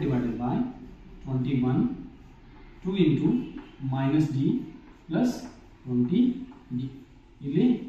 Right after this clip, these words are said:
ನಾವು ಬರಿಬೇಕು, ಏನ್ ಬರಿಬೇಕಪ್ಪ ಅಂತಂದ್ರೆ, from equation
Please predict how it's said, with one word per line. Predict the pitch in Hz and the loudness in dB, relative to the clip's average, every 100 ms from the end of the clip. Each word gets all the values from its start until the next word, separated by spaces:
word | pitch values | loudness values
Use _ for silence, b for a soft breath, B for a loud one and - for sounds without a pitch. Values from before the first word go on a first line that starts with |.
| - - 135 | -14 -12 -8
ನಾವು | 139 127 | -4 -2
ಬರಿಬೇಕು, | 143 160 139 - | 4 4 4 2
ಏನ್ | 160 170 | 2 4
ಬರಿಬೇಕಪ್ಪ | - - - 135 | 2 0 -4 -2
ಅಂತಂದ್ರೆ, | 127 123 170 247 240 - - - - - - - - - | -2 0 2 2 2 -2 -16 -20 -20 -20 -20 -20 -20 -14
from | 143 131 143 247 - - - - - - - - - - 160 | -4 0 0 0 -4 -12 -20 -20 -20 -20 -20 -20 -20 -20 -10
equation | 156 185 190 165 185 | -10 0 0 2 0